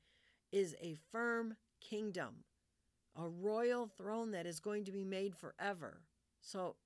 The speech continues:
David, stop worrying about your cedar house and the cloth tent and all this stuff. I didn't ask you to build me a house. Why are you stressing about this?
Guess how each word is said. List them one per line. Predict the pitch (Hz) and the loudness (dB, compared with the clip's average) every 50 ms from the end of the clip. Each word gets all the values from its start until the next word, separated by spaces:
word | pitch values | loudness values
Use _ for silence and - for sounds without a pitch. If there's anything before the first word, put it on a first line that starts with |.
| - | -10
David, | 190 214 240 254 262 214 170 113 - - - _ _ _ _ _ _ _ _ _ _ | -6 -4 -2 -2 -2 -2 -4 -6 -8 -10 -16 _ _ _ _ _ _ _ _ _ _
stop | - - - 240 233 247 226 208 | -14 -10 -8 -6 -8 -8 -8 -6
worrying | 208 220 240 262 277 277 262 247 | -4 -2 0 0 0 0 0 0
about | 226 214 214 196 127 110 | 0 2 0 0 0 -4
your | 175 170 | -6 -8
cedar | - - 233 240 233 214 208 202 | -6 -6 -6 -4 -2 -2 -2 -2
house | 202 214 202 208 214 214 214 208 - | 0 0 0 0 0 -2 -4 -6 -6
and | 165 151 139 | -8 -8 -8
the | 139 - | -10 -12
cloth | - - - 196 208 214 214 - - - | -10 -6 -2 0 0 0 -2 -4 -12 -14
tent | - 185 185 202 208 208 - - _ _ - - - - _ _ _ - | -8 -6 -4 -4 -4 -4 -8 -14 _ _ -20 -20 -20 -20 _ _ _ -10
and | 151 156 - | -10 -8 -6
all | - 208 220 233 233 | -4 0 2 2 2
this | 214 220 196 - | 2 0 -2 -2
stuff. | - 214 208 208 - - | -2 -2 -2 -2 -2 -2
I | 254 320 349 | 0 0 0
didn't | 370 359 339 311 | 0 0 0 0
ask | 277 262 240 226 - - - | 2 2 2 2 0 -4 -4
you | 208 196 | -4 -2
to | 185 180 | -2 0
build | 175 190 185 185 190 | 0 0 0 0 0
me | 196 185 170 | -2 -2 -2
a | 175 | -4
house. | 185 196 208 240 269 262 - - - - - - - - _ | -2 -2 -2 -2 -2 -4 -8 -12 -14 -20 -20 -20 -20 -20 _
Why | - 226 285 320 349 359 | -6 -4 -2 0 0 0
are | 349 320 | 0 0
you | 302 320 320 | 0 0 0
stressing | 190 - - - - 311 302 - 349 311 277 | -2 -4 -4 -4 -2 -2 -2 -4 -4 -4 -4
about | 262 233 214 202 180 160 160 156 | -2 0 0 0 0 0 -4 -6
this? | 143 120 117 - - - - - | -8 -8 -8 -10 -12 -12 -12 -14